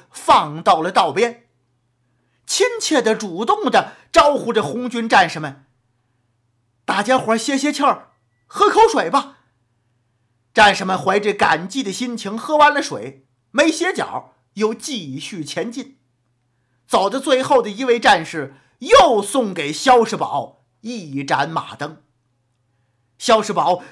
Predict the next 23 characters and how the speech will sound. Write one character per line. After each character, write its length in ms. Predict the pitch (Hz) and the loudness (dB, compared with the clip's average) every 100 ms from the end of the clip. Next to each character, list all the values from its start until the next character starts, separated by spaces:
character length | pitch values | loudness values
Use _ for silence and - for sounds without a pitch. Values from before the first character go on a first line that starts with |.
| _ | _
提 240 | - 269 | -6 -6
着 80 | 277 | -4
这 160 | 240 185 | -2 0
两 380 | 196 262 415 349 | 2 2 2 2
盏 180 | 254 | 2
马 240 | 285 - - | 2 -4 0
灯， 360 | - 320 247 _ _ _ _ | -2 -2 -8 _ _ _ _
含 320 | 143 202 - | 0 0 2
着 100 | 285 | -4
眼 220 | 175 113 | -4 -4
泪 340 | 175 196 - _ _ _ _ _ _ - | -6 -6 -10 _ _ _ _ _ _ -6
目 280 | 415 311 | 0 0
送 240 | 247 269 214 | 0 -2 -2
着 140 | 185 | -2
远 680 | 165 165 202 147 131 180 240 | -4 0 2 2 -2 -10 -12
去 280 | - 359 196 | -10 -8 -8
的 120 | 135 | -8
红 300 | 127 226 330 | -8 -10 -10
军。 260 | 294 - _ _ _ _ _ _ _ _ | -12 -14 _ _ _ _ _ _ _ _
从 240 | - 208 | -6 -6
此 160 | - 226 | -4 -6
之 100 | 330 | -4
后， 240 | 294 269 | 0 0